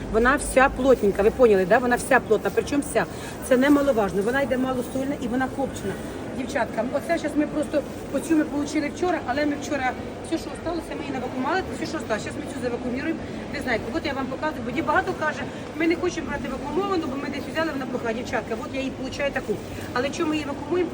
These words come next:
Тому що вона обвітрюється. А я хочу, щоб ви не взяли обвітрю, щоб ви вкусненьку взяли. Так що, мої рідулечки, е, ну, ви, звісно, так, щас ящик навакуумуємо, виставимо, продамо і все. Так само цю. Он до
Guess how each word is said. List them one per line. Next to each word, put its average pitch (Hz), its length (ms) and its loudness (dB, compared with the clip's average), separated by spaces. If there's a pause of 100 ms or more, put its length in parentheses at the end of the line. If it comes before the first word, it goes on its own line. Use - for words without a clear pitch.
Тому 294 180 -6
що - 80 -6 (100)
вона 302 160 -2 (140)
обвітрюється. 214 600 -6 (340)
А - 40 -2 (100)
я 370 100 -4
хочу, 339 180 -4
щоб 277 140 -6
ви 311 100 -2
не 339 80 2
взяли 262 280 -2
обвітрю, 202 340 -4
щоб - 120 -8
ви 277 80 -6
вкусненьку 262 420 -2 (100)
взяли. 190 240 0 (340)
Так 277 140 -2
що, - 100 -8
мої 320 160 -2
рідулечки, 240 460 -4 (420)
е, 269 140 -2
ну, 349 120 2
ви, 415 40 8 (100)
звісно, 370 300 0
так, 269 160 0
щас 311 100 0 (160)
ящик 320 240 -2
навакуумуємо, 330 540 2 (140)
виставимо, 240 440 -2
продамо 285 360 0
і - 60 4
все. - 200 -4
Так 262 140 -4
само 330 160 2 (120)
цю. 226 100 -4 (360)
Он 311 80 -2
до 349 80 2